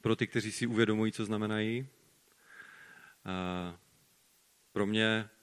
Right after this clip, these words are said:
ráno znamenaly to, že mi můj oblek připomněl, že, eh, svátky byly opravdu štědré a bohaté. Měl jsem co dělat, abych tam svázal ten svůj pupek. A mám už o-, ten oblek od maturity, tak už asi bude čas ho vyměnit.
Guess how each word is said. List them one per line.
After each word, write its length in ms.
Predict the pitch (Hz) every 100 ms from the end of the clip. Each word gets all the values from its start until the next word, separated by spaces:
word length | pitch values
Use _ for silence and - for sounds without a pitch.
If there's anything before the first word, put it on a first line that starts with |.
| _ - -
ráno 380 | 101 104 113 110
znamenaly 480 | 107 110 110 110
to, 120 | 110 107
že 180 | 113
mi 120 | 110 110
můj 180 | 113
oblek 260 | 113 107 120
připomněl, 540 | - 117 110 113 113
že, 280 | 110 110 110
eh, 960 | 110 - - - - - 107 107 104 110
svátky 360 | - 110 -
byly 140 | 107 110
opravdu 320 | 107 107 110
štědré 420 | - 113 104 113
a 40 | 110
bohaté. 580 | 101 101 107 117 143 143 _ - - - -
Měl 140 | 101
jsem 200 | - 107
co 120 | -
dělat, 260 | 104 107 104
abych 180 | 101 -
tam 200 | 110 107
svázal 380 | - 104 101
ten 120 | 101 101
svůj 180 | -
pupek. 420 | - 95 113 127 - - - - - - - - - - - - _ _ -
A 100 | 90 92 90 87 90 90 - -
mám 120 | 98 98
už 120 | 98
o-, 260 | 101 98 101 - - -
ten 140 | 107
oblek 280 | 104 95 101
od 360 | 101 - - -
maturity, 580 | 101 110 107 - 113
tak 160 | 107 98 - - -
už 140 | 117 107
asi 200 | - 104
bude 160 | 107
čas 220 | - 110
ho 80 | 107
vyměnit. 600 | 110 110 110 117 135 -